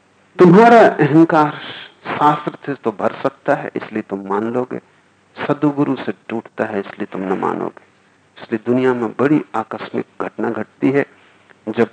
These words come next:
सदगुरु जीवित होता है तब लोग उससे दूर भागते, जब मर जाता तब उसके शास्त्र की पूजा करते। अब हम इस छोटी सी कहानी में प्रवेश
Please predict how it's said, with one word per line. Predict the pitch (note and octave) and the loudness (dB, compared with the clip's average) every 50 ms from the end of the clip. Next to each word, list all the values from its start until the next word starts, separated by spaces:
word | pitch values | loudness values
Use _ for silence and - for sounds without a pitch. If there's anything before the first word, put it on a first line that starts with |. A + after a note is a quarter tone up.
| - - | -4 -4
सदगुरु | - A#2+ B2 C3 C3 C3+ C#3 - B2+ A2+ | -4 -2 -2 0 2 2 4 2 2 0
जीवित | - - - A#2 A#2+ C3 C#3+ - - C#3 | -2 -4 -2 0 4 4 2 2 2 0
होता | C3+ - - B2+ | 0 2 2 0
है | C3 C3 B2 - _ - | 0 0 -2 -12 _ -4
तब | - A#2 A2+ | -4 -2 -2
लोग | A2 A2 A#2 A2+ A2+ G#2+ - - - - | 0 0 2 2 0 0 -4 -18 -16 -12
उससे | - G#2 - - - | -12 -12 -10 -8 -8
दूर | A2 G2+ - B2+ B2+ B2 | -6 -2 2 4 4 4
भागते, | G#2 G2 F#2+ G2 G2 - _ _ - - - - _ _ _ _ _ _ _ _ - - | 2 2 0 -2 -2 -4 _ _ -10 -10 -10 -12 _ _ _ _ _ _ _ _ -10 -6
जब | G#2+ G#2 | -4 -4
मर | G#2+ G2 G2 G#2+ A2 | -2 -2 0 0 0
जाता | G#2+ A2+ B2 A#2+ - - A#2+ | 0 0 0 0 0 0 -2
तब | A2 - - G2+ G2+ | -2 0 -2 -4 -2
उसके | G#2+ F#2+ - - - | -4 -8 -8 -8 -8
शास्त्र | F#2 - - F#2+ F#2 - - - - - | -8 -4 -2 -2 -2 -2 -4 -8 -14 -14
की | - - | -12 -12
पूजा | - - G2 F#2+ F#2 F#2 - | -12 -8 -8 -6 -4 -4 -6
करते। | - - - - - - - _ _ _ _ _ _ _ _ _ _ _ _ _ _ _ _ _ _ _ _ - _ - - | -4 -6 -8 -8 -10 -20 -20 _ _ _ _ _ _ _ _ _ _ _ _ _ _ _ _ _ _ _ _ -20 _ -6 -6
अब | C3+ - A2 | -6 -4 0
हम | A#2 B2 - - - _ _ _ _ _ - - | 0 0 0 0 -4 _ _ _ _ _ -2 0
इस | C3+ C3 - - - - - - - | 0 2 0 -2 -6 -8 -10 -8 -4
छोटी | - A#2 A2+ - A2 | -2 -2 -2 -2 -4
सी | G#2 - - | -8 -6 -6
कहानी | A2+ - - G2+ G#2+ A2 G#2+ G#2 | -4 -2 -2 -2 0 0 0 0
में | G#2 A2 G#2 | 0 0 -2
प्रवेश | - - A2 G2+ G2+ F#2+ | -2 -2 0 2 2 0